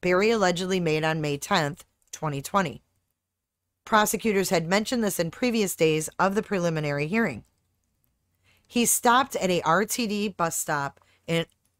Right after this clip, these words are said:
in Broomfield, a hotel where he checked in, a McDonald's, a Men's Wearhouse, and a Holiday Inn where he checked into. Oh, it did, Shell? <laughs>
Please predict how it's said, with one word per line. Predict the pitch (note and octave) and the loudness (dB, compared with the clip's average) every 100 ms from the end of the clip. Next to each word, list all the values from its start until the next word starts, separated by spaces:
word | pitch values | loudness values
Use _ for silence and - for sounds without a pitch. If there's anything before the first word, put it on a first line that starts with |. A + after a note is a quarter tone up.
| _ A3 | _ -2
in | C4+ C4+ | 0 2
Broomfield, | F#3+ E3 - D#3 D3 D3+ - _ _ - _ | 0 0 0 2 2 0 -8 _ _ -20 _
a | F#3 | 2
hotel | G3 G3 - A3 A#3+ | 2 2 4 4 4
where | G#3 | 2
he | F3+ D#3+ | 2 0
checked | F3+ D3+ - | -2 -2 -4
in, | D3 C#3 E3 - _ _ _ | -4 -4 -8 -12 _ _ _
a | F3 | -2
McDonald's, | F3+ E3+ G3+ G3+ A3 A3+ G#3 - | 0 0 2 4 4 0 -2 -2
a | G3+ | 0
Men's | F#3 F3+ D#3 | 2 0 -2
Wearhouse, | D3 D3+ C#3+ C#3 - - | 0 0 0 -2 -6 -4
and | G#3+ C4 B3 | 0 2 4
a | A3+ | 4
Holiday | F#3+ F3 F3+ F3+ E3+ | 4 4 4 4 4
Inn | D3+ D#3+ - _ _ - | 2 -2 -6 _ _ 0
where | E3+ F3 | 2 2
he | F3 | 0
checked | - D#3 - | 0 -2 -2
into. | D3 C3+ - G2 _ _ _ _ _ _ _ _ _ _ _ _ _ _ _ _ _ _ _ _ _ _ _ | -6 -4 -10 -14 _ _ _ _ _ _ _ _ _ _ _ _ _ _ _ _ _ _ _ _ _ _ _
Oh, | F#3+ F#3+ | 4 4
it | F3 | 4
did, | E3+ F3 | 2 4
Shell? | - G#3 G#3 - - _ _ _ _ | 4 4 4 -4 -12 _ _ _ _
<laughs> | - | -18